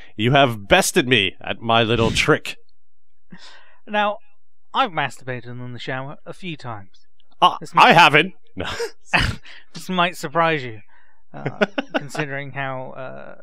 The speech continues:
Speaker 2: closeted
Speaker 1: How chaste
Speaker 2: I am
Speaker 1: you
Speaker 2: with my
Speaker 1: are.
Speaker 2: wiener. Mm. Um, it's too hot. That's
Speaker 1: Don't
Speaker 2: the
Speaker 1: you,
Speaker 2: problem.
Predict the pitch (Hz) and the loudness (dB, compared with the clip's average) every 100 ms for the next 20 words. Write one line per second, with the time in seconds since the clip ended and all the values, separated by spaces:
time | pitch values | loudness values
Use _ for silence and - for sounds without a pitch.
0 | - - - - - - - 170 147 127 | -16 -16 -14 -16 -16 -12 -4 -2 -2 0
1 | 139 135 131 127 110 104 101 120 139 127 | 4 4 4 2 2 2 2 0 -6 -6
2 | 120 - 160 135 110 - - - - - | -8 -8 -8 -8 -10 -14 -14 -14 -14 -14
3 | - - - - - 151 147 143 - - | -16 -16 -16 -14 -10 -6 -4 -6 -14 -14
4 | - - - - - - - - - - | -14 -14 -14 -14 -14 -14 -14 -14 -14 -14
5 | - - - 247 - - 311 330 220 - | -14 -14 -4 0 0 0 2 2 0 -4
6 | 302 - - - - - - - - - | -6 -6 -14 -14 -14 -14 -14 -14 -14 -14
7 | - - - - - - - - - - | -14 -14 -14 -14 -14 -14 -14 -14 -14 -14
8 | - - 214 226 139 269 285 294 185 131 | -12 -2 0 0 0 0 2 0 -2 -8